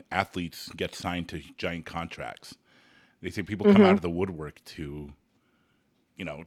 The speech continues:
Speaker 1: to ask for money because we were there, we helped you get to this point, so now you owe us, and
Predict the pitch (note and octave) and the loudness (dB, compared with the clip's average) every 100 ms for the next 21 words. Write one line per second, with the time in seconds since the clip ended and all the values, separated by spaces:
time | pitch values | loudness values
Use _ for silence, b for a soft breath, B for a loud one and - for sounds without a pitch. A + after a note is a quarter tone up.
0 | - G2 - F#2 - - A2+ A2 C#3+ D#2+ | -12 -8 -6 -6 -6 -4 -2 0 -2 -6
1 | D#2+ F2 D2+ D2+ A#2 C3 F2+ E2+ G#2 F#2 | -10 -12 -10 -2 2 2 0 -2 -4 -4
2 | A2+ A2 G#2+ - G#2 G#2 F2 G2+ - F2 | -4 -2 -2 -4 -6 -4 -4 -8 -6 -10
3 | D#2 F#2 - - E2 F2+ F2 F2+ F2+ F2 | -8 -12 -12 -12 -12 -10 -8 -8 -6 -6
4 | D#2 G2 F2 C#2 - D#2 D2 | -4 -4 -4 -6 -12 -14 -14